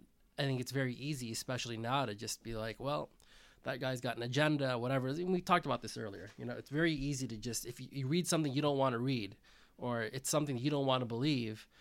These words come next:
um, it is so easy to be like, to dismiss it all. And I think what's been, I think, really cool to hear on this end of it is y-, you're walking us through this, and it's clearly not just throwing stuff against the wall. Like, these are judgment calls, deliberations that you're making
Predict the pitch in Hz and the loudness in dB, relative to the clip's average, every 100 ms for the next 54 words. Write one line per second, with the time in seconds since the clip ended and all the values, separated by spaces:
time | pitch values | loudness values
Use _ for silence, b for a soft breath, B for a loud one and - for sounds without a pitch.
0 | - - - 117 117 113 110 143 131 127 | -20 -20 -6 -2 -2 -2 -6 -6 -2 0
1 | - - 202 170 127 107 - 104 - 117 | 2 4 6 6 2 -2 -8 -12 -10 -4
2 | 120 110 120 120 127 120 117 123 127 - | -2 -2 -4 -6 -4 0 0 2 2 2
3 | 107 87 - 123 b b b b 117 123 | 0 -2 -6 -12 b b b b -2 -2
4 | - 135 143 131 131 135 131 135 123 - | 0 2 2 0 -2 -4 0 0 0 -4
5 | - _ - - - - 151 135 107 135 | -12 _ -20 -20 -6 2 4 4 2 4
6 | 170 123 - 120 110 107 - 107 107 110 | 6 4 -2 -4 -4 -6 -4 -2 -2 -6
7 | - 113 180 185 120 120 113 120 120 120 | -10 2 2 4 2 0 -2 -2 -2 -4
8 | - - - - - - 131 135 135 151 | -10 -20 -20 -20 -18 -8 -2 2 4 4
9 | 160 147 131 - 170 143 131 139 131 - | 4 2 0 2 2 2 0 -2 -2 -4
10 | - 160 151 143 156 139 127 - 131 123 | 0 2 4 4 2 2 -2 0 -2 -2
11 | 113 - 113 123 110 107 - 107 95 76 | -2 -2 -2 -2 -6 -6 -4 -4 -6 -6
12 | 110 131 131 151 147 113 135 135 139 127 | -8 -4 0 0 0 -2 0 0 -2 -2
13 | - 131 123 123 - 131 135 123 123 123 | -4 -4 -2 -4 -6 -2 0 0 0 -2
14 | 123 117 120 123 131 123 120 120 | -2 -4 -2 -2 0 0 -2 -6